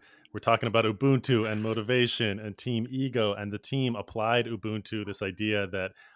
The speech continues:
I am because you are, we are all wrapped up in a bundle of life together. As an aside on Ubuntu, I actually, I read Desmond Tutu's No Future Without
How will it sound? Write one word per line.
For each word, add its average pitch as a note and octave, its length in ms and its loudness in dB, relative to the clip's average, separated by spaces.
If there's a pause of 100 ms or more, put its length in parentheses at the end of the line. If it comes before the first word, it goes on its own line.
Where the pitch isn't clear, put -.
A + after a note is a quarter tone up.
(100)
I A#2+ 220 2
am A#2+ 480 2
because G2+ 460 -4
you A#2+ 220 -4
are, A2 340 0
we G#2+ 140 -2
are G#2 260 0
all B2 280 -2
wrapped A2+ 340 0
up A2 300 2
in G#2+ 120 -10
a G2 40 -6
bundle A2 400 0
of F#2 120 -4
life G#2 260 2
together. G2+ 640 0 (920)
As C3 160 4
an C3 100 6
aside C3+ 360 10
on C3 180 6
Ubuntu, B2 560 2
I A2+ 120 2
actually, A#2+ 420 2
I A#2+ 60 -2
read B2+ 400 6 (140)
Desmond B2 300 0
Tutu's B2+ 380 0
No A2+ 160 2
Future B2+ 320 -2
Without A2+ 300 0